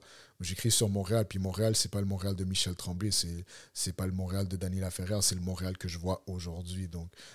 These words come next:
j'essaie de, de représenter ça le, le plus authentiquement et le plus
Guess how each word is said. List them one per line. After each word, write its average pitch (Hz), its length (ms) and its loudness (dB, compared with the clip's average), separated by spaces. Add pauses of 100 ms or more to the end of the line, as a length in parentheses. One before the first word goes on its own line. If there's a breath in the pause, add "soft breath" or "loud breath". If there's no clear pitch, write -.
j'essaie 85 360 2
de, 87 200 0
de 85 140 -4
représenter 85 560 -4
ça 95 180 2
le, 90 240 -2
le 92 120 -2
plus 95 460 -2 (920 soft breath)
authentiquement 101 640 2
et 123 60 6
le 98 100 4
plus 95 340 -2